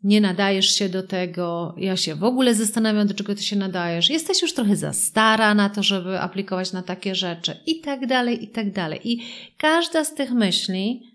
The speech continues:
to jest myśl pod tytułem sabotażysta wewnętrzny, bo to ci utrudnia, podstawia ci kłody pod twoje nogi. Tak?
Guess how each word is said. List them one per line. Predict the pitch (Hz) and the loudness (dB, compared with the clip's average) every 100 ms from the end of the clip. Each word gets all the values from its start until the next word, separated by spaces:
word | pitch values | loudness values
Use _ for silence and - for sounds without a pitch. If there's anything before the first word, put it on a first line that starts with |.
| _ _ | _ _
to | 208 | 0
jest | 208 - 214 | 0 0 4
myśl | 208 214 240 302 330 311 302 - _ | 6 6 4 2 -2 -2 -6 -14 _
pod | 233 214 | -8 -8
tytułem | 190 220 226 | -6 0 0
sabotażysta | 208 - 170 180 185 170 170 - 160 - - | 0 0 -2 -2 -4 -4 -4 -4 -8 -12 -8
wewnętrzny, | 175 175 165 147 - - - 196 | -2 0 0 -2 -4 -8 -8 0
bo | 208 | 0
to | 208 247 240 254 320 349 - - | 0 4 6 6 2 -2 -16 -6
ci | - - | -6 -4
utrudnia, | 226 202 - 208 226 220 220 247 262 | -4 -4 -2 0 2 2 4 2 2
podstawia | 226 208 - - 226 233 226 226 | -6 -2 -2 -2 -2 -2 -2 -2
ci | 233 - 208 208 208 - - _ _ | -2 2 2 2 -2 -12 -20 _ _
kłody | - 202 202 196 208 247 | -6 2 4 4 2 -2
pod | 220 214 | -6 -10
twoje | - 170 170 | -10 -6 -4
nogi. | 175 156 151 - - _ _ | -4 -6 -8 -12 -20 _ _
Tak? | - 330 | -6 -6